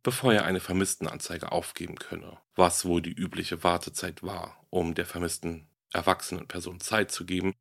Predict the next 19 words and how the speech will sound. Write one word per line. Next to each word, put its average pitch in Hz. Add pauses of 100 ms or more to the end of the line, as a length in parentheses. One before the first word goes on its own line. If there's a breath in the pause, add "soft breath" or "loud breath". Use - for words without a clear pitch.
(120)
nach 156
Hause 151
zurückzukehren 107
oder 82
Kontakt -
mit -
Angehörigen 85
aufzunehmen. - (840)
Da 113
nun 151 (300)
der 135
Polizist 131 (120)
der 107
Leitstelle - (380)
von 110
der 95
laufenden 92
Mordermittlung 85
wusste, 104